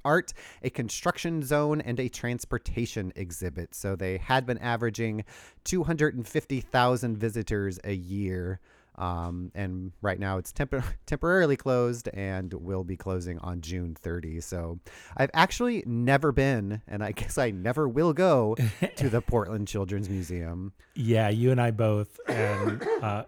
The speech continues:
Speaker 2: I think we were chatting about this a, a few days ago when we, when we found out the news. As a volunteer at omsi, I had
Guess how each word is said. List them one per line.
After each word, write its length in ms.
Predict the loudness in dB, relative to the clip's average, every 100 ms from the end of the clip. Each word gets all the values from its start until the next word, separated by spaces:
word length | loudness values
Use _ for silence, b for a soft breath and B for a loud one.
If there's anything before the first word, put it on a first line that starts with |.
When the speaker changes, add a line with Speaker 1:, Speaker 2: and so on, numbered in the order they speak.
| -2
Speaker 2:
I 80 | 0
think 200 | 0 2
we 80 | 2
were 80 |
chatting 320 | 2 2 2 2
about 240 | 0 0
this 300 | -2 -4 -4
a, 240 | -4 -2 -2
a 80 |
few 160 | -2 0
days 220 | 0 0
ago 180 | 0 0
when 200 | 0 -2
we, 60 | -6
when 220 | -4 -4
we 160 | -4 -6
found 280 | -6 -4 -2
out 140 | -2
the 60 | -2
news. 400 | -4 -4 -4 -10 B B B B B B 0
As 280 | 2 2 2
a 460 | 0 2 0 -2
volunteer 580 | 0 2 4 2 0 -2
at 140 | -2 -2
omsi, 680 | 0 0 -2 -4 -4 -8 -12 _
I 320 | 0 0 0 -2
had 520 | -2 0 0 -2